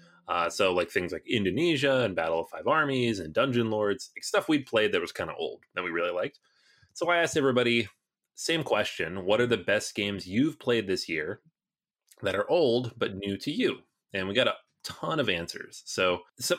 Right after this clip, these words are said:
just gonna list off a few of these, some of the good ones. Michael said, "Since my son is joining the Navy to be a submariner, I decided it would be a good time to learn to play cribbage. And yes, there is a connection. I don't know exactly what the connection is, other than that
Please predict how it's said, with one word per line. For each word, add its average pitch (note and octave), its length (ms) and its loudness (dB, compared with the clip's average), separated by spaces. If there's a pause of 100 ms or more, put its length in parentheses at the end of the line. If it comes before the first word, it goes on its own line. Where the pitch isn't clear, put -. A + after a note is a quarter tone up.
just C3 320 -4
gonna D3 160 0
list C3+ 240 2
off A#2+ 140 2
a G#2 40 2
few G#2 220 0
of G2 60 4
these, G2 160 2
some G2+ 80 -6
of F#2+ 60 -4
the F#2 60 -4
good F#2 140 -2
ones. F2+ 380 -4 (180)
Michael C#3+ 420 0
said, A2+ 500 0 (340)
"Since D#3+ 320 -4
my E3 140 0
son C3+ 360 0
is A2+ 140 0
joining A2 320 0
the G2 40 0
Navy G2 600 -2
to F2+ 80 -14
be G2 100 2
a F#2 40 2
submariner, F#2 720 -2 (300)
I B2+ 140 0
decided A#2 380 2
it - 20 -4
would G#2 80 -4
be F#2+ 80 2
a F#2 60 2
good A#2+ 180 -2
time G#2+ 200 -2
to G2 80 0
learn F#2+ 200 -2
to F2+ 80 -6
play F2+ 220 -4
cribbage. G2 680 -2 (260)
And F#2 180 -6
yes, E3+ 420 0
there A2 140 4
is G#2 100 -2
a G#2+ 60 -8
connection. - 580 -10 (220)
I G2+ 60 -8
don't G#2+ 200 -4
know G#2+ 160 4
exactly A#2+ 320 2
what A#2+ 80 0
the B2 60 -14
connection C3 340 0
is, C3 160 0
other G#2+ 220 4
than F#2+ 120 -2
that F#2 160 2